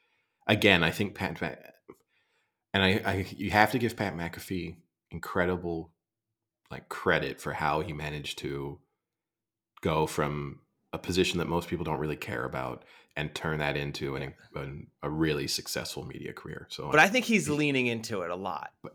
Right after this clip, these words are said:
Speaker 1: he's just playing. It's
Speaker 2: The
Speaker 1: just
Speaker 2: persona.
Speaker 1: Aaron, Aaron Rodgers is famous. I can get some clips that will go viral on social media. People are gonna discuss it,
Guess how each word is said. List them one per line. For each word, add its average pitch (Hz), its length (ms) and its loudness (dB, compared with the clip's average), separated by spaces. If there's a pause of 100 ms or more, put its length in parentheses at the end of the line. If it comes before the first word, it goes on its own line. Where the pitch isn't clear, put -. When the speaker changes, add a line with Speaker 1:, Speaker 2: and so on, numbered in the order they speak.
(260)
Speaker 1:
he's 95 260 2
just - 260 6
playing. 95 280 6
It's - 120 -2
Speaker 2:
The 131 40 0
Speaker 1:
just - 280 4
Speaker 2:
persona. 92 280 -2
Speaker 1:
Aaron, 90 400 4 (120)
Aaron 104 180 8
Rodgers 98 320 8
is 92 80 2
famous. 76 500 0
I 80 60 -2
can 82 140 -4
get 80 120 0
some 82 140 -6
clips - 360 -6
that - 100 -4
will 78 80 -4
go 76 520 -2
viral 73 380 2
on 73 180 -2
social 80 360 -4
media. 71 400 -6
People 82 280 -6
are 82 60 -2
gonna 87 160 0
discuss 73 460 -6
it, 71 140 -10